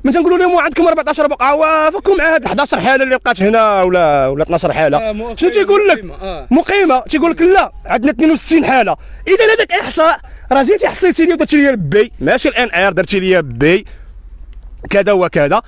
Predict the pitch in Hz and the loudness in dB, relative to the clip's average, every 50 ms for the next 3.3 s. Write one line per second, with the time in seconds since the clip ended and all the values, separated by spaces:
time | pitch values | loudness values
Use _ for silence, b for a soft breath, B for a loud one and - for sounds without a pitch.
0 | B B B B - 233 226 - 233 233 220 175 180 214 - 247 - 147 170 - | B B B B 0 0 0 0 0 -2 -2 -2 -2 -4 -4 -4 -2 -2 -2 0
1 | - 190 208 185 180 180 190 - 196 208 - 220 247 214 208 190 175 185 190 202 | 0 -2 -2 -2 0 -2 -2 0 -2 -2 -2 -2 -2 0 0 0 0 0 0 -2
2 | - - 147 147 123 143 165 131 143 143 143 139 127 135 135 123 120 107 120 101 | -2 -4 -6 -4 -2 -2 0 0 2 2 2 2 2 2 2 0 0 0 -2 -6
3 | 95 101 - - 98 85 | -6 -6 -8 -10 -10 -12